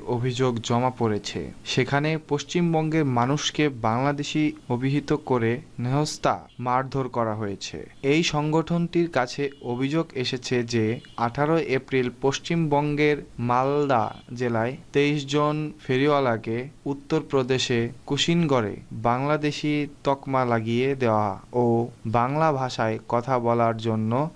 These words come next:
মারধর করে স্থানীয়রা। এরপরে ওই আক্রান্তদেরই পুলিশ হেফাজতে নেয়। সংগঠনটির প্রধান আসিফ ফারুক বলেন, "এরকম প্রচুর অভিযোগ পাচ্ছি আমরা সেই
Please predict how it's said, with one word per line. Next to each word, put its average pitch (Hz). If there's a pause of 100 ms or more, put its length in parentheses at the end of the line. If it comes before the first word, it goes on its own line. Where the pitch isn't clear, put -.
(120)
মারধর 131
করে 123 (260)
স্থানীয়রা। 107 (100)
এরপরে 160 (100)
ওই 131 (160)
আক্রান্তদেরই 147 (300)
পুলিশ 135
হেফাজতে 127
নেয়। 101 (140)
সংগঠনটির 156
প্রধান 139 (160)
আসিফ 120
ফারুক 123
বলেন, 120 (160)
"এরকম 135
প্রচুর 135
অভিযোগ 123
পাচ্ছি 117
আমরা 107 (140)
সেই 113